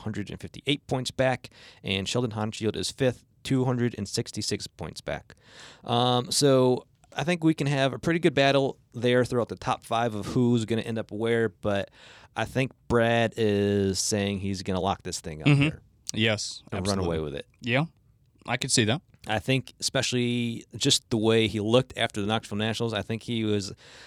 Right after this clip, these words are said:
Speaker 1: I think disappointed is a, a good way to put his expression,
Speaker 2: Yeah.
Speaker 1: uh, that he didn't get it. And I think that's just gonna drive and create that hunger even more just to go out and say, "All right,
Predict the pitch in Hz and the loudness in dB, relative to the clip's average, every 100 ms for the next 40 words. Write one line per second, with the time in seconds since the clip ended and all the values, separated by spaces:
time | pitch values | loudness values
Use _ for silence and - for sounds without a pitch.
0 | - - 135 - - - 151 147 147 - | -12 -6 -4 -2 -4 -2 0 0 0 2
1 | 131 135 123 135 131 131 123 123 127 127 | 4 4 0 0 0 0 0 0 2 2
2 | - - 143 - 131 120 123 - 131 - | 2 2 2 0 -4 -2 -4 2 2 2
3 | 135 127 - 214 104 107 113 113 127 113 | -4 -4 0 2 2 0 0 0 -2 -2
4 | 117 127 - - 98 120 117 113 113 - | -2 -2 -4 -6 -6 -6 -4 -4 -4 -4
5 | 101 90 107 104 104 107 104 98 - 90 | -6 -4 0 4 4 2 0 -2 -4 -8
6 | 92 - 101 95 - 113 98 101 95 90 | -6 -4 -4 -4 -4 -2 -2 -2 -2 -2
7 | 87 85 - 120 120 - - 104 95 98 | -2 -4 -2 0 2 0 -4 -6 0 0
8 | 98 95 - 92 98 110 113 98 95 | 2 0 -4 -6 -2 2 2 2 -2